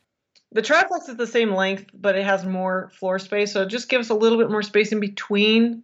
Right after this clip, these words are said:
Speaker 2: you know, so it's not forced cuddling, you know?
Speaker 1: Yeah, no,
Speaker 2: So
Speaker 1: I, yeah.
Speaker 2: that's kinda nice. Be kinda nice.
Speaker 1: That's good. Well, last question about gear. What is something that you carry that,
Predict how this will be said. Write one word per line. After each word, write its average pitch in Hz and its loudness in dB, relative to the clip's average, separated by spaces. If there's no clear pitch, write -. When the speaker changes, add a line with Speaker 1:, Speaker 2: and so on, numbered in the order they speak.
Speaker 2:
you 226 2
know, 226 4
so 226 -2
it's 196 -4
not 196 0
forced 196 0
cuddling, 240 0
you 262 -8
know? 262 -4
Speaker 1:
Yeah, 151 -6
no, 120 -4
Speaker 2:
So 208 2
Speaker 1:
I, 190 0
yeah. 104 -8
Speaker 2:
that's 214 -8
kinda 208 -2
nice. 175 -6
Be 196 -14
kinda 190 -4
nice. 170 -6
Speaker 1:
That's - -12
good. 117 -4
Well, 123 -2
last 131 -4
question 139 -6
about 113 -4
gear. 127 -4
What 147 -4
is 139 -6
something 143 -4
that 117 -4
you 107 -8
carry 131 -4
that, 110 -10